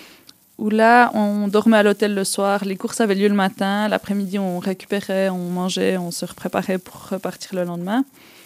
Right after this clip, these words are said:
Et puis là, du coup, bah, on était bien logés, bien, du beau, des bonnes nuits de sommeil et c'était facile. Sur, euh, mon prochain projet, ce sera, euh, sous tente les nuits et on nous transportera les affaires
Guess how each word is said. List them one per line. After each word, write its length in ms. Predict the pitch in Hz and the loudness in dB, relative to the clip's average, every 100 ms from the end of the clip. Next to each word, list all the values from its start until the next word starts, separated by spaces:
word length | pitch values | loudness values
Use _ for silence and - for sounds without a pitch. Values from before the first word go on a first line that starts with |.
| - - - | -20 -20 -8
Et 140 | 180 185 | -6 -6
puis 220 | - 202 | -6 -2
là, 180 | 185 190 | 2 2
du 140 | 185 | 2
coup, 160 | - 202 | -6 -2
bah, 160 | 175 | -2
on 160 | 165 160 | -2 -4
était 280 | 156 - 156 | -8 -8 -8
bien 220 | 151 175 | -4 -2
logés, 460 | 185 190 185 190 180 | -2 -2 -4 -4 -6
bien, 500 | 185 170 170 175 170 - 196 - | -8 -10 -10 -12 -14 -16 -20 -16
du 80 | |
beau, 180 | 175 175 | -10 -6
des 140 | 170 185 | 0 6
bonnes 180 | 247 | 8
nuits 160 | 247 247 | 8 2
de 80 | 247 | 0
sommeil 460 | - 214 220 208 | 0 2 4 4
et 40 | 180 | 0
c'était 260 | 180 180 175 | -2 -4 -4
facile. 500 | - - - 277 277 - - - - | -4 -4 0 2 0 -6 -20 -20 -16
Sur, 320 | - - 220 214 | -4 0 2 2
euh, 160 | 196 | 2
mon 160 | 196 185 | 2 -2
prochain 520 | - - 240 - 247 | -2 0 2 4 2
projet, 720 | 240 - 226 220 214 214 240 | 2 -2 0 0 0 2 2
ce 160 | 247 202 | 0 -4
sera, 560 | - - 196 196 196 - | -8 -4 -2 0 -2 -4
euh, 240 | 190 175 180 | -8 -8 -6
sous 200 | - 240 | -4 -4
tente 420 | - 202 226 - | -4 -4 -4 -4
les 100 | 196 | -2
nuits 480 | 202 196 202 233 240 - | 0 0 0 0 -2 -6
et 140 | 190 | -8
on 100 | 185 | -4
nous 120 | 185 185 | -4 -6
transportera 640 | - 226 - 226 - 220 | -4 -4 -2 -4 -4 -4
les 220 | 202 190 | -2 -2
affaires 500 | 180 175 196 190 180 | -4 -4 -6 -6 -6